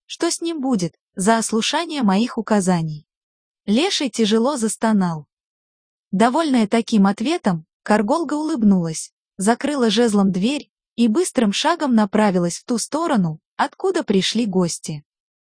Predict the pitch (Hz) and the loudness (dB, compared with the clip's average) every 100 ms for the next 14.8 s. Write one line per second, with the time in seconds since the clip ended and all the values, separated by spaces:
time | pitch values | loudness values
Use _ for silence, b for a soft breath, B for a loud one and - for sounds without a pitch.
0 | _ _ 247 269 294 285 208 240 - 220 | _ _ 2 4 2 2 2 0 2 0
1 | 202 196 - - 302 339 - _ _ 208 | 4 2 2 -4 -6 -6 -10 _ _ 0
2 | 277 381 320 277 - 277 - 262 262 - | 2 2 0 -2 -4 -6 -4 -6 -4 -4
3 | 285 208 170 160 _ - 202 190 180 180 | -2 -2 -4 -6 _ -2 2 2 2 0
4 | 269 294 - 202 180 160 160 - _ _ | -2 -4 -2 0 0 -2 -6 -14 _ _
5 | _ _ _ _ _ - 240 233 247 320 | _ _ _ _ _ 0 2 2 0 -4
6 | 392 - 208 269 285 196 196 233 208 208 | -4 -4 0 0 0 0 2 2 2 0
7 | 180 190 170 - - 160 147 _ _ _ | 0 -2 -2 -8 -10 -12 -14 _ _ _
8 | _ _ _ _ _ - 233 220 269 - | _ _ _ _ _ -2 -2 -2 -6 -2
9 | 269 262 220 196 180 202 214 277 311 185 | 0 2 4 4 2 0 0 -2 0 -2
10 | 160 _ - 226 214 214 202 269 220 190 | -4 _ -2 0 2 2 0 0 2 2
11 | 185 269 - 214 190 196 202 - 165 147 | 2 -2 -2 0 2 0 -2 -6 -8 -8
12 | _ _ _ _ _ _ _ _ 202 202 | _ _ _ _ _ _ _ _ -2 0
13 | 247 311 370 254 240 302 220 208 254 262 | 2 2 2 2 2 2 0 2 0 -2
14 | 226 202 233 - 220 262 349 | -2 0 0 2 0 2 0